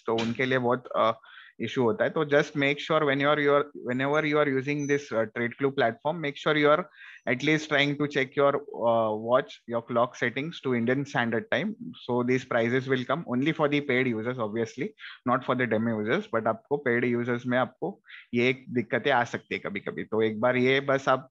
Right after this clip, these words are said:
इंटरनेशनल क्लाइंट्स के लिए specially मैं ये नोटिफिकेशन है कि आप आपकी क्लॉक सेटिंग्स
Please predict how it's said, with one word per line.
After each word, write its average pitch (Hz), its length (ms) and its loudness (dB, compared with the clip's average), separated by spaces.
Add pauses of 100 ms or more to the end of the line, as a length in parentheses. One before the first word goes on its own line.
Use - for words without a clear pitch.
(140)
इंटरनेशनल 127 580 -2
क्लाइंट्स 123 380 -2
के 127 80 -8
लिए 131 120 -2
specially 123 460 -2
मैं 117 280 2
ये 113 180 -2
नोटिफिकेशन 110 720 -4
है - 60 -8
कि - 120 -6
आप 104 200 0
आपकी 113 220 -4
क्लॉक 123 380 -2
सेटिंग्स 123 420 -2